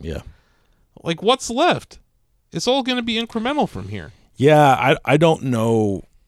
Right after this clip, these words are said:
Speaker 1: I've, I've thought about that a lot recently. Like, smartphones were huge.
Speaker 2: Yeah.
Speaker 1: The advent of smartphones was a, was a game changer,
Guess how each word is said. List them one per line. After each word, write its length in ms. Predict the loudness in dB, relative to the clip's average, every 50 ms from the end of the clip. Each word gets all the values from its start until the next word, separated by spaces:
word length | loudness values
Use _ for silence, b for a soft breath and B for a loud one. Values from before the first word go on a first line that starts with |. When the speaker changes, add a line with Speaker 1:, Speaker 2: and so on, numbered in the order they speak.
| _ _ _ _ _ _ _ _
Speaker 1:
I've, 240 | -8 -8 -8 -8 -8 -6
I've 120 | -6 -6
thought 220 | 0 2 4 4 4
about 220 | 4 2 0 0 0
that 120 | -2 -2
a 40 | -2
lot 200 | -4 -4 -4 -4
recently. 400 | -6 -6 -6 -6 -6 -4 -4 -4
Like, 200 | -4 -4 -4 -4
smartphones 1080 | -4 0 2 4 4 2 2 0 0 0 0 2 0 -2 -2 -4 -6 -8 -8 -10 -10 -8
were 180 | -4 -4 -4
huge. 760 | -4 -6 -8 -8 -8 -8 -8 -8 -8 -10 -12 -14 -14 -14 -16 _ _ _ _
Speaker 2:
Yeah. 120 | 0 2 2
Speaker 1:
The 80 | 4
advent 340 | 4 4 4 4 4 2 2
of 80 | 2 2
smartphones 640 | 0 0 0 0 0 0 0 0 0 0 0 -2 -2
was 160 | -4 -4 -4
a, 220 | -8 -10 -12 -16 -14 B B B B B B
was 160 | -2 -2 0
a 60 | 0 -2
game 360 | -2 -2 0 0 0 0 -4
changer, 480 | -6 -8 -10 -10 -10 -12 -14 -16 -20